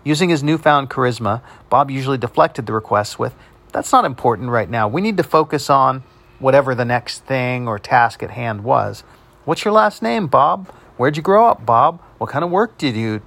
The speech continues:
do, Bob?" The questions kept coming, and he knew that at some point he was going to have to give answers.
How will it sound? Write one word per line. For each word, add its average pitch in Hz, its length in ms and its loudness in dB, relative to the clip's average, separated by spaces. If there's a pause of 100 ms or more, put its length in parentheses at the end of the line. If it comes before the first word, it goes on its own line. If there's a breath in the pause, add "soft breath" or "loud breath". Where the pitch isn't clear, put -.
do, 113 400 -6
Bob?" 143 400 4 (580 soft breath)
The 151 100 -10
questions 175 500 0
kept - 280 0
coming, 123 320 0
and 117 60 -4
he 117 60 -4
knew 151 160 -2
that 165 140 2
at 95 100 0
some 170 240 -2
point 110 300 -4
he 113 80 -10
was 113 140 -8
going 127 200 -4
to 110 60 -8
have 117 240 -4
to 110 80 -14
give 104 160 -6
answers. 110 540 -8